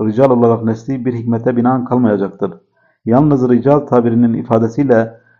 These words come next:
nisanın pederi olduğunu işaret ettiğinden nisa olarak nesli devam edecektir. Felillahil hamd, Hazreti Fatıma'nın nesli mübareki Hasan ve Hüseyin gibi iki nurani silsilenin bedri münevveri Şems-i Nübüvvet'in manevi ve maddi neslini idame ediyorlar.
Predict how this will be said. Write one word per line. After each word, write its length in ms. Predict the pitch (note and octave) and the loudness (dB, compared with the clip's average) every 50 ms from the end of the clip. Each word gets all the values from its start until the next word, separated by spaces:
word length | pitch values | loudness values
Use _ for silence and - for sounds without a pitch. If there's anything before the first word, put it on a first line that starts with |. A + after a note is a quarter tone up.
| _ - | _ -4
nisanın 460 | G#2+ A2 A2 - B2 B2 C#3 D3 C#3+ | -4 -4 0 2 2 2 2 0 0
pederi 340 | - B2 A2+ A#2 A#2 B2 C3 | 0 0 2 2 2 2 2
olduğunu 340 | A#2+ B2 A#2 A2 A#2 A#2+ A#2 | 0 0 0 0 0 0 0
işaret 320 | A2+ A2+ A#2 A#2 B2 C3 | -2 -2 0 0 2 2
ettiğinden 640 | B2 A#2 - - A2+ A2 A2 A2+ B2+ C#3 C3+ B2+ - _ - | 0 -4 -6 -4 -2 -2 0 2 0 0 -2 -8 -14 _ -6
nisa 380 | - A#2 A2 A2 - C#3 C#3 | -4 -4 -4 -2 0 2 2
olarak 380 | B2+ A#2+ A#2+ B2 C3 B2+ B2+ A#2+ | 2 2 2 2 2 0 -2 -4
nesli 280 | A2+ G#2+ G#2+ - - A#2 | -6 -6 -6 -8 -4 -2
devam 220 | A#2 A#2 A#2+ A#2+ | 0 2 2 0
edecektir. 520 | G#2 G#2 G2+ G2+ F2 - - F2+ F2 F2 - _ _ _ _ _ _ _ _ - | 0 0 -2 -4 -4 -2 -6 -6 -6 -8 -20 _ _ _ _ _ _ _ _ -2
Felillahil 500 | A#2 A2+ C#3+ D#3 C#3+ C3+ B2 A#2 A#2 A2+ | 0 2 2 2 2 2 2 2 0 -2
hamd, 240 | A2+ B2 C#3+ C#3+ B2 | -2 -2 -2 -2 -2
Hazreti 460 | A#2+ A#2 A#2+ B2+ C3+ C3+ C3+ A#2 - | -2 -2 0 0 0 -2 -4 -8 -2
Fatıma'nın 520 | - A#2 A2+ A2+ A2+ A#2 A#2 A#2+ A2+ A2+ | 0 0 0 0 0 -2 0 0 0 0
nesli 300 | A#2 C3+ C3 - - B2+ | 0 0 -2 -4 -4 -2
mübareki 760 | A#2+ A2 G#2 G#2+ A2 G#2+ G#2+ G#2 - - C3+ D3 D3 D3 - _ _ _ _ _ _ | -2 -2 0 0 0 0 -2 -2 -4 -4 -6 -6 -6 -8 -16 _ _ _ _ _ _
Hasan 400 | - A2 A2 A2+ D3 D3 C#3+ B2+ | -8 -8 -6 -2 -2 -2 0 0
ve 140 | B2 A#2+ A2 | 0 -2 -2
Hüseyin 320 | A2 - B2+ B2 C3+ C#3 | -4 -4 -4 -2 -2 -2
gibi 160 | B2 A#2 A2 G#2 | -2 -2 -2 -2
iki 320 | F#2+ A2 A2 - C#3+ C#3 | -4 -4 -6 -6 -4 -2
nurani 340 | B2+ A#2+ A#2 A2+ A2+ A2 A2 | 0 0 0 0 0 -2 -4
silsilenin 600 | - A#2 A2 G#2 - A#2 A2+ A#2 A2+ A2 G#2 G#2 | -6 -10 -10 -8 -6 -4 -2 -2 -2 -2 -2 -2
bedri 240 | B2 C3 B2+ A#2+ A2+ | -2 -2 0 0 0
münevveri 680 | A2+ A2 A2 G#2+ G#2 G#2 G#2+ A2 B2+ C#3+ C3+ C3 - _ _ _ _ _ _ _ | 0 0 0 0 -2 -2 0 0 0 -2 -2 -8 -14 _ _ _ _ _ _ _
Şems-i 420 | _ - C#3 C3+ C3+ - B2+ B2 A#2 | _ -4 -2 -2 -2 -2 -2 0 0
Nübüvvet'in 580 | A2 G#2+ A2 G#2+ A2 G#2+ A2 - C#3 C#3 A#2+ | 0 0 0 0 -2 -2 -2 -4 -6 -4 -2
manevi 440 | A2 A2 A2 A2 A2 G#2+ B2 C3 A#2+ | -2 -2 0 -2 -2 -2 -2 -4 -4
ve 60 | A#2 | -2
maddi 420 | G#2+ G#2+ G#2+ G#2 G#2 G#2+ C3+ C3 A#2+ | -2 -2 -2 -2 -2 -4 -4 -2 -2
neslini 480 | A#2 A2 - - A#2 A#2 C3+ C#3+ C3 | -2 -4 -4 -6 -4 -4 -4 -4 -6
idame 440 | - - A2 G2+ A2 G#2+ A#2 B2+ B2 | -6 -8 -4 -4 -2 -2 -2 -2 -2
ediyorlar. 420 | G2+ F#2+ G2+ G2 F#2 F#2+ F#2+ F2+ | -2 -2 -2 -2 -2 -2 -6 -6